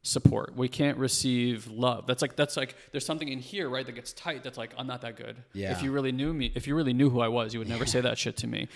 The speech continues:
Speaker 1: There's like that, I, such a deep identity, and it does all these things. So it's like, even that is, like, protecting you, right? So it's like, <clears throat> it's all these crazy protection mech-, not crazy, but they were, they were appropriate in the moment when something happened. So maybe, like, this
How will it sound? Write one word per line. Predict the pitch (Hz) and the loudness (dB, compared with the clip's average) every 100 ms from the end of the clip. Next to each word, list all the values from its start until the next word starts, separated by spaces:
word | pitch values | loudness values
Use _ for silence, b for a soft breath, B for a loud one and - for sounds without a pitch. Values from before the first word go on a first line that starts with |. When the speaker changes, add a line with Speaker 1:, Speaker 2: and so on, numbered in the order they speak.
| B - | B -4
Speaker 1:
There's | 127 | -2
like | 117 | -2
that, | - 120 | 0 0
I, | 117 117 | 0 -2
such | - 156 | -2 0
a | 139 | -2
deep | 123 135 135 | -2 -2 0
identity, | 120 113 135 190 139 | 0 0 0 2 0
and | 120 | 0
it | 113 | 2
does | 139 131 | 0 2
all | 131 123 | 0 0
these | 120 117 113 - | -4 -8 -12 -10
things. | - 262 - | -6 -2 -2
So | |
it's | 135 | 0
like, | 139 B - | -2 B -2
even | 208 180 | 0 0
that | 277 - | -2 -2
is, | 139 | -2
like, | 131 | -2
protecting | - - 185 185 120 | -4 -2 -2 -2 -4
you, | 117 110 | -4 -2
right? | 127 160 - | 0 0 0
So | 147 | 0
it's | 135 | 2
like, | 147 135 - B B B B B - | 2 2 -2 B B B B B 4
<clears throat> | 185 180 160 - B B B B | 10 10 10 6 B B B B
it's | - 156 | 4 6
all | - 170 180 | 6 6 6
these | 185 165 | 6 2
crazy | - - 151 160 170 120 117 | -2 2 6 8 8 6 2
protection | 110 - 123 143 - 120 | 4 4 4 2 2 -2
mech-, | 117 - | -2 -2
not | 202 | -4
crazy, | - 196 185 123 | 4 6 6 4
but | 117 120 | 2 2
they | 127 | 4
were, | 139 139 | 4 2
they | 127 | 4
were | 139 151 | 4 4
appropriate | 143 151 139 160 156 | 2 0 2 2 0
in | 135 | 0
the | 127 | 0
moment | 120 120 123 151 123 | 0 2 2 2 2
when | 127 | 0
something | - 110 110 | 0 -2 -4
happened. | 113 117 - 113 | -4 -4 -6 -10
So | - 151 | -6 -2
maybe, | 151 185 | -2 0
like, | 160 131 | 0 0
this | 160 180 131 131 - - | -2 0 0 0 0 -2